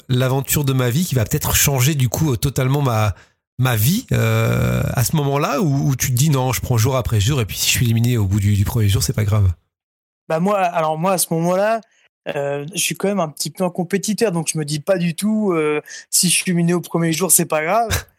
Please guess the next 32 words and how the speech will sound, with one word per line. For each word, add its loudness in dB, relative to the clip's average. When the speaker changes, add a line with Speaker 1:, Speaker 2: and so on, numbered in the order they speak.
Speaker 2:
Je -12
dis, -4
c'est 0
quand -2
même -2
incroyable -2
que -6
ce, -6
que -10
je -6
sois -2
là. 0
Maintenant, 0
le -2
but, -6
c'est 0
d'aller -2
le -6
plus -6
loin 0
possible. -2
Donc -6
je -4
me 0
dis, 2
si 2
je 0
fais 0
dix -2
jours, -2
franchement, -2
propre, -4